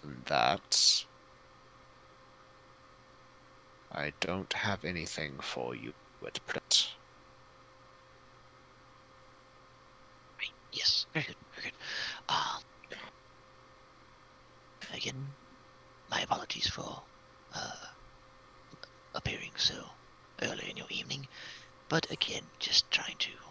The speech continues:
Speaker 2: get an idea of what you prefer me to do.
Speaker 1: Mm-hmm. Stick to your talents.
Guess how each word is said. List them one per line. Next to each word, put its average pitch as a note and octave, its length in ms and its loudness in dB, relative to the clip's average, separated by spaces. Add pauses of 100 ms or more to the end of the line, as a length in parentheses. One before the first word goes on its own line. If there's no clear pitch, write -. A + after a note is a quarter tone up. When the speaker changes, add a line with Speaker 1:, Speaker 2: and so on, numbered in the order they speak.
(160)
Speaker 2:
get - 200 -4
an - 80 -6
idea - 340 -6
of - 140 -12
what - 160 -2
you - 80 0
prefer - 360 -6
me - 80 -10
to - 100 -6
do. - 100 -2 (960)
Speaker 1:
Mm-hmm. - 160 -8 (1900)
Stick - 320 4
to - 120 6
your B1+ 120 4
talents. - 680 10